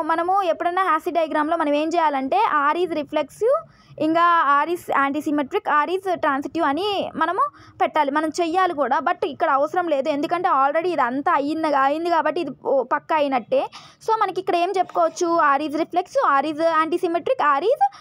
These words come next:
transitive అని మీరు రాసుకోవచ్చు, ఓకేనా? నెక్స్ట్ ఇప్పుడు, ఆ, ఇవన్నీ తెలిసింది కదా. తర్వాత ఇప్పుడు ఏ కామా, ఏ కామా ఆర్ అంటే ఏ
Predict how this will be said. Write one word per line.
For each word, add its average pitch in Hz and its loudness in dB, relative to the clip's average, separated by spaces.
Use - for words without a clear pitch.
transitive 285 0
అని 440 0
మీరు 320 2
రాసుకోవచ్చు, 269 -2
ఓకేనా? 311 0
నెక్స్ట్ 349 -4
ఇప్పుడు, 415 0
ఆ, - 4
ఇవన్నీ 330 0
తెలిసింది 311 -2
కదా. 339 0
తర్వాత 330 2
ఇప్పుడు 403 0
ఏ 330 4
కామా, 349 2
ఏ - 4
కామా 339 2
ఆర్ 285 4
అంటే 339 0
ఏ - 4